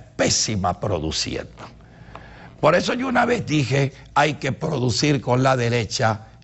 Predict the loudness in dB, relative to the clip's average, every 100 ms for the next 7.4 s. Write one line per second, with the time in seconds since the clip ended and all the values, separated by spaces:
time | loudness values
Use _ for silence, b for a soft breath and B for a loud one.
0 | -2 0 4 2 2 0 -2 0 0 0
1 | 0 0 2 0 0 -6 -2 -2 -4 -6
2 | -8 -10 -20 -20 B B B B B B
3 | B 0 4 4 4 2 2 4 4 2
4 | 0 0 0 0 0 -4 -2 -2 0 -2
5 | 0 2 2 4 4 4 4 0 B B
6 | B B 0 2 2 0 2 2 2 4
7 | 4 2 0